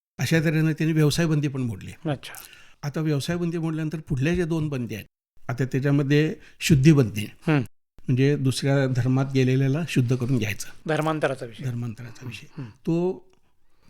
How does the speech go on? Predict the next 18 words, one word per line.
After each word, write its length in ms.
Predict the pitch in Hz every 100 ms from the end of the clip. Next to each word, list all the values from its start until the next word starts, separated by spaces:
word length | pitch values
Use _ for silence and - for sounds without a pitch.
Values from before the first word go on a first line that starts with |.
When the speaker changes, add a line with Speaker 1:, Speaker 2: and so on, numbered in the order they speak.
| -
Speaker 1:
त्यांनी 200 | 139 147
धाकरस 440 | 123 123 147 156
म्हणून 260 | 170 156 143
तिथे 100 | 139
कुटुंब 360 | 131 135 131
होतं, 320 | 131 104 98 -
Speaker 2:
बरं. 260 | 139 107 -
Speaker 1:
ते 60 |
ख्रिश्चन 420 | 123 127 - 135
झालेलं 300 | 131 117 120
होतं 200 | 117 - 101 - - - -
बऱ्याच 260 | 127 147
वर्षापूर्वी, 460 | 151 - 120 95 95 - - - - -
त्यांना 180 | 127 135
त्यांनी 240 | 139 135
हिंदू 280 | 139 123 127
करून 200 | 123 110
घेतलं. 300 | 101 -